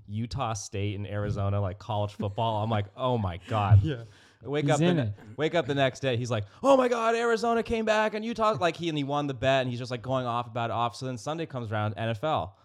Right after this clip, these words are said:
Speaker 1: Same thing, starts betting on all the N F L games, except Sunday, the tables have turned.
Speaker 3: Right.
Speaker 1: And like we said, the house always wins. And we drove out of Arizona on Monday, and I have never seen him so sad in my life.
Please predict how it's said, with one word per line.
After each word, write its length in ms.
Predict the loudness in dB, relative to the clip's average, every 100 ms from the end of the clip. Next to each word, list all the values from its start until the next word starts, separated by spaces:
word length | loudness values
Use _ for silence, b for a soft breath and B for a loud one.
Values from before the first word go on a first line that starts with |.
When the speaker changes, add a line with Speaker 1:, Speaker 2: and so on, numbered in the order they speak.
| b b b -12
Speaker 1:
Same 300 | -4 -2 -2
thing, 280 | -2 -4
starts 240 | -2 -4 -2
betting 320 | 0 0 0
on 80 | 0
all 100 | 0
the 80 | 0
N 80 |
F 100 | -2 -2
L 100 | -2
games, 180 | -2 -4
except 260 | -8 -8
Sunday, 600 | -2 -2 0 0 0 -4 -12 _ _ _ _ _
the 80 | -2
tables 320 | 2 2 -2
have 80 | -2
turned. 480 | 2 4 2 0 -6 -6
Speaker 3:
Right. 300 | 2 6 6
Speaker 1:
And 340 | 6 4 4
like 240 | 2 0 0
we 100 | -4
said, 240 | -2 0
the 80 | 0
house 300 | 2 2 2
always 260 | 0 0 -2
wins. 300 | 0 0 -2
And 240 | -4 -2
we 160 | -2 -2
drove 340 | 0 2 2
out 160 | 2 2
of 100 | 0
Arizona 460 | -2 -2 0 0 0
on 180 | -2
Monday, 420 | -2 0 0 0 0
and 100 | 2
I 100 | 2
have 140 | 2
never 180 | 2 0
seen 180 | 0 -4
him 80 | -4
so 200 | -4 -4
sad 260 | -2 -4
in 60 | -4
my 80 | -6
life. 300 | -8 -10